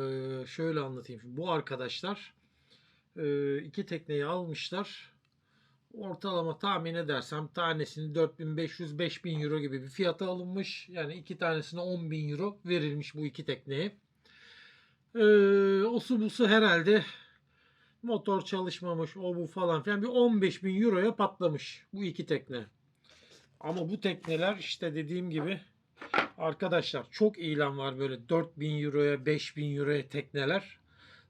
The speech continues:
Maalesef durumları bu şekilde oluyor. Yani öyle uzaktan bakıp, internetten görüp vesaire sakın tekne almaya kalkmayın.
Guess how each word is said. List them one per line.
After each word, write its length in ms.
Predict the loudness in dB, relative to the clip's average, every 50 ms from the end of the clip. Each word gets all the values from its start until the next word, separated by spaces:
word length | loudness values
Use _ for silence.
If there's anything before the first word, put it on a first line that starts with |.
| -8 -2
Maalesef 600 | 0 2 2 2 0 -2 -2 -4 -6 -6 _ -6
durumları 500 | -4 -2 -2 -2 -2 0 2 2 2 0
bu 60 | -2
şekilde 440 | -4 -4 -4 -4 -6 -10 -8 -6 -6
oluyor. 340 | -6 -4 -2 -2 -2 -2 -4 _ _ _ _ _ _ _ _ _ _ _ _ -20 -20 _ _ _ -6
Yani 220 | -2 0 0 2 2
öyle 180 | 0 0 0
uzaktan 720 | -2 -2 -4 -4 0 0 0 0 0 -4 -4 -4 0 0
bakıp, 400 | 0 0 0 -2 -8 -8 -8 -8
internetten 880 | -8 -8 -6 -4 -2 -2 0 0 0 -2 -4 -4 -4 -2 -2 -2 -4 -4
görüp 400 | -2 -2 -2 -2 -4 -6 -2 0
vesaire 400 | 0 0 0 -2 -2 -2 -4 -4
sakın 380 | -4 -6 -6 -4 -4 -8 -8
tekne 340 | -6 -4 -4 -4 -4 -4 -4
almaya 460 | -4 -2 -2 -4 -4 -4 -4 -4 -4
kalkmayın. 600 | -4 -4 -4 -4 -4 -6 -8 -10 -8 -8 -10 -12